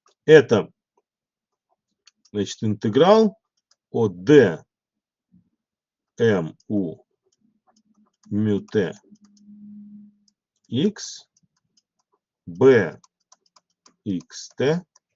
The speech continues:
Д мю Т. Вот. Это в точности, прям вот с учетом нашего определения касательного пространства, того, какое там,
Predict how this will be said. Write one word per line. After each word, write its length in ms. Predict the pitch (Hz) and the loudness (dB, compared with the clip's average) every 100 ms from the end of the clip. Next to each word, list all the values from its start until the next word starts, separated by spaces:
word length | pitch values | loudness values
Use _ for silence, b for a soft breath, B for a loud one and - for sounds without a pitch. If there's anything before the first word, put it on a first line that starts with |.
| _ _ _ _ _ _ _ _ _ _ _ _ | _ _ _ _ _ _ _ _ _ _ _ _
Д 200 | 92 107 | -10 -6
мю 200 | 127 107 | -4 -6
Т. 280 | - 92 82 _ _ _ _ _ _ _ _ _ _ _ _ 110 _ _ _ _ _ _ _ _ _ _ | -8 -12 -12 _ _ _ _ _ _ _ _ _ _ _ _ _ _ _ _ _ _ _ _ _ _ _
Вот. 440 | 120 107 113 98 - | -10 -4 -2 -2 -4
Это 320 | - 214 214 - | 0 2 4 2
в 640 | - _ _ _ _ - | -2 _ _ _ _ 0
точности, 640 | 165 220 - 196 - 156 | 4 4 4 -2 -2 -8
прям 320 | 120 139 127 | -6 -4 -4
вот 160 | 110 104 | -6 -8
с 60 | 123 | -8
учетом 440 | 117 151 123 117 | -4 -4 -4 -6
нашего 360 | 120 104 110 101 | -6 -8 -8 -8
определения 540 | 113 110 131 120 98 | -8 -6 -6 -6 -6
касательного 600 | - 107 - 101 - 92 | -8 -10 -8 -10 -12 -18
пространства, 960 | - 95 - 143 180 180 - 131 110 b b b b _ | -12 -14 -10 -6 -4 -4 -6 -6 -8 b b b b _
того, 280 | 117 123 131 | -2 0 0
какое 360 | 120 107 123 101 | -2 -4 -4 -4
там, 320 | 104 92 | -6 -8